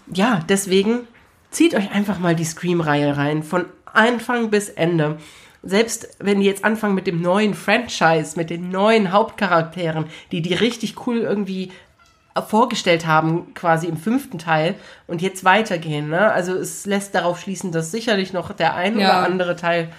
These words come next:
Speaker 1: folgen wird.
Speaker 2: Ah ja.
Speaker 1: Und da freue ich mich echt drauf. <laughs>
Speaker 2: Ja, vielen Dank für die Empfehlung.
Speaker 1: Gerne.
Speaker 2: Äh,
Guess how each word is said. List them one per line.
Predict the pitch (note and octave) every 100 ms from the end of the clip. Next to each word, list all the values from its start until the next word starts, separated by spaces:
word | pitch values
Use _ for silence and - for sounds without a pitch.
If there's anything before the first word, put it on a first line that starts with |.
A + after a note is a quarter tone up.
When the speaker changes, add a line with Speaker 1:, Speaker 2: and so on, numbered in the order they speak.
| -
Speaker 1:
folgen | - C4 B3+ F#3+
wird. | D#3 D#3+ G3 -
Speaker 2:
Ah | F#4 G4
ja. | G#3 E3 D#3+ _
Speaker 1:
Und | G3 E3
da |
freue | D#3 G#3 G3
ich |
mich | D#3 E3+
echt | E3 G3
drauf. | G3+ B3 G3+ -
<laughs> | A3+ - - - _ _ _ -
Speaker 2:
Ja, | D4+ F3
vielen | E3 F#3+ F3+ F3+
Dank | E3 D#3 D#3+
für | E3+
die | F3
Empfehlung. | E3 E3+ - B4 F#4+ F#3+ D#3+ D#3+ - _ _ _ _ - _
Speaker 1:
Gerne. | E3+ E3 F4+ C4 D3 C#3
Speaker 2:
Äh, | G3+ G#3+